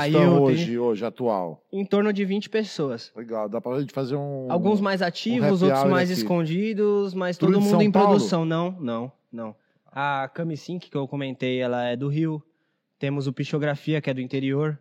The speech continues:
Speaker 1: Eu não lembro exatamente o nome da cidade. E ele já faz uma estética completamente diferente
Speaker 2: Vamos
Speaker 1: do que a
Speaker 2: marcar
Speaker 1: gente
Speaker 2: um evento
Speaker 1: conhece.
Speaker 2: com a galera aqui, vamos pegar
Speaker 1: Lógico,
Speaker 2: uma
Speaker 1: tá
Speaker 2: data,
Speaker 1: convidado
Speaker 2: tal,
Speaker 1: aí,
Speaker 2: vamos
Speaker 1: gangue,
Speaker 2: aí.
Speaker 1: tá?
Speaker 2: Aí,
Speaker 1: Tão
Speaker 2: gangue.
Speaker 1: chamando, hein,
Speaker 2: Só
Speaker 1: mano?
Speaker 2: chegar aqui na Inkers aqui, aqui,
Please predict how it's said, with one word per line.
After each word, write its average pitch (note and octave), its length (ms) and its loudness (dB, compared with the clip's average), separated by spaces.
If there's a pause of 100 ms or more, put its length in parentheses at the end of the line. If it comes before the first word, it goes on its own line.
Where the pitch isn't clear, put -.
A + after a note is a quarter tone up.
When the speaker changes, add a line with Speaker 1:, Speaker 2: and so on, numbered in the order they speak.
Speaker 1:
Eu B2+ 80 -10
não C3+ 80 -8
lembro C#3+ 280 -4
exatamente C#3 480 -6
o - 20 -6
nome C3+ 160 -6
da C3+ 80 -8
cidade. A#2 480 -6 (600)
E A2+ 440 -8
ele C3 120 0
já C3 140 -2
faz C3+ 180 -4
uma C#3 100 -4
estética C3+ 360 -4
completamente D3 640 -6
diferente C3+ 480 -6
Speaker 2:
Vamos D#3 140 -2
Speaker 1:
do F3+ 40 0
que F3+ 40 2
a F3+ 40 2
Speaker 2:
marcar C#3+ 160 -2
Speaker 1:
gente E3+ 60 2
Speaker 2:
um - 20 2
evento D3 80 0
Speaker 1:
conhece. D3+ 160 0
Speaker 2:
com C#3 60 -2
a - 20 -6
galera C3 320 2
aqui, B2 180 -6
vamos C3+ 140 -6
pegar C#3 140 -2
Speaker 1:
Lógico, D3+ 320 4
Speaker 2:
uma C#3+ 80 2
Speaker 1:
tá D#3 60 4
Speaker 2:
data, D#3+ 120 2
Speaker 1:
convidado G#3 320 4
Speaker 2:
tal, A3+ 80 6
Speaker 1:
aí, A#3 60 8
Speaker 2:
vamos G3+ 160 6
Speaker 1:
gangue, F#3+ 180 6
Speaker 2:
aí. - 60 4
Speaker 1:
tá? C3 80 2
Speaker 2:
Aí, D#3 200 4
Speaker 1:
Tão D#3+ 120 2
Speaker 2:
gangue. D3 100 4
Speaker 1:
chamando, F#3 400 4
hein, E3 80 2
Speaker 2:
Só E3+ 80 0
Speaker 1:
mano? C3+ 140 0
Speaker 2:
chegar D3 260 -4
aqui C#3 200 -4
na C#3 180 -6
Inkers C3 320 -6
aqui, A#2+ 320 -4
aqui, C3 280 -6